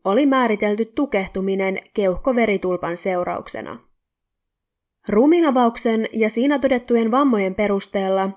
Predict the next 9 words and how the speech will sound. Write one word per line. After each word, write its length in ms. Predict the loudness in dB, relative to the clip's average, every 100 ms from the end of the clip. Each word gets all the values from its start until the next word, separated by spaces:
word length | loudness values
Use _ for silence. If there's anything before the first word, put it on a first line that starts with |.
| _
monet 340 | -8 -4 -4 -4
alkoivat 520 | -4 0 0 0 -2
myös 200 | 0 -2
toden 380 | -2 -2 0 -2
teolla 340 | -2 0 0 -2
epäillä, 560 | -6 -6 -6 -4 -4 -6 -12 _
oliko 360 | 0 0 2 2
Magda 360 | 2 0 -2 -4
todella 440 | -2 0 0 -2